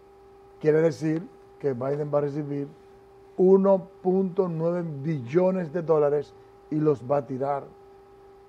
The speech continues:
a, a la calle a través del gasto público y a través de las ayudas a las familias. Eso implica un incremento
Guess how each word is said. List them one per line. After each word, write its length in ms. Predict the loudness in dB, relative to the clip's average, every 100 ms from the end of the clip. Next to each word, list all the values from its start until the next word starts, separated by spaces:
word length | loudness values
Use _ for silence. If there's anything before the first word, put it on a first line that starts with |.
| -20 -10
a, 580 | -6 -6 -6 -8 -10 -16 -14
a 120 | -6
la 180 | -6 -4
calle 420 | 2 2 2 -6 -10 -18 -16 -8
a 120 | -6
través 320 | -6 -4 -4
del 120 | -2
gasto 280 | -4 -2 -6
público 460 | -6 -6 -6 -8 -8
y 40 |
a 80 | -8
través 480 | -8 -4 -2 -2 -6 -20 -20 -8
de 60 | -4
las 180 | -2 0
ayudas 480 | -2 -2 -2 -4 -6
a 80 | -8
las 140 | -6
familias. 500 | -4 0 2 0 -6 -14 -20 -10 -6
Eso 200 | -4 -4
implica 560 | -4 -4 -4 -4 -6 -8 -16 -6
un 180 | -4 -4
incremento 840 | -6 -6 -4 -2 -2 -4 -6 -8